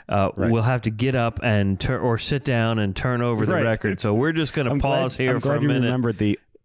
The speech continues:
Speaker 2: "or sit
Speaker 1: <laughs>
Speaker 2: down," 'cause he does
Speaker 1: Right,
Speaker 2: go out of his way to
Speaker 1: right,
Speaker 2: say,
Speaker 1: right. You know,
Speaker 2: <laughs>
Speaker 1: um, and it was, it was a, it's just a great little, like, D J bit,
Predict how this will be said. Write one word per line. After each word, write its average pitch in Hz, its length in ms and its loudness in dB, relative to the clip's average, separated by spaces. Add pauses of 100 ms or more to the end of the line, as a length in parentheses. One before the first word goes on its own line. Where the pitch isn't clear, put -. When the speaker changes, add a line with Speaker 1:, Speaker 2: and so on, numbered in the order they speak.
Speaker 2:
"or 123 200 2
sit - 220 -2
Speaker 1:
<laughs> 107 140 0
Speaker 2:
down," 82 240 0 (140)
'cause 95 140 -2
he 95 100 0
does - 240 -2
Speaker 1:
Right, 185 200 0
Speaker 2:
go 92 60 0
out 90 60 -2
of 87 60 -6
his 180 140 -6
way 202 80 -2
to 190 80 -4
Speaker 1:
right, 190 120 -4
Speaker 2:
say, - 260 -4
Speaker 1:
right. - 100 -2 (420)
You 139 160 0
know, 113 280 2 (160)
Speaker 2:
<laughs> - 140 -10
Speaker 1:
um, 101 720 0
and 131 160 0
it 143 60 0
was, 131 320 0
it 170 80 2
was 151 220 2
a, 139 120 -2 (120)
it's - 200 -2
just - 280 -2
a 135 100 -2
great 196 560 -2
little, 147 260 0
like, 120 260 0
D 202 260 2
J 123 340 4
bit, 95 480 0